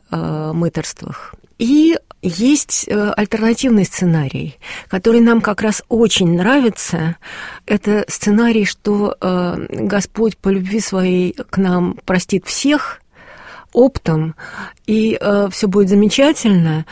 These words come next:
А, в, те, кто нам рассказывает об этом сценарии, обычно с-, э, ссылается на святителя Григория Нисского, и нам ужасно это нравится.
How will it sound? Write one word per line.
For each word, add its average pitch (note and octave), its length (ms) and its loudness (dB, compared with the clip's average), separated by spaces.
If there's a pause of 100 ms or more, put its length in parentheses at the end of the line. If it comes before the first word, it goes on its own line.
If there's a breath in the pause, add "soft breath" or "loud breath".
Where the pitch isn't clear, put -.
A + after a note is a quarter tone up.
(380 loud breath)
А, F3+ 600 -2
в, - 640 -2 (160)
те, B3+ 240 2
кто A3+ 540 2
нам A3 440 4 (100)
рассказывает G3+ 720 0
об F#3+ 140 0
этом G3 240 -2
сценарии, G3+ 500 0
обычно F#3+ 420 -2
с-, - 360 -6
э, F#3 300 -2
ссылается G3 640 0
на F3+ 80 2
святителя F#3 800 0
Григория F3+ 500 2
Нисского, F#3+ 640 0 (600 loud breath)
и B3+ 80 4
нам C#4 240 6
ужасно B3+ 440 2
это F3+ 200 -2
нравится. E3+ 880 0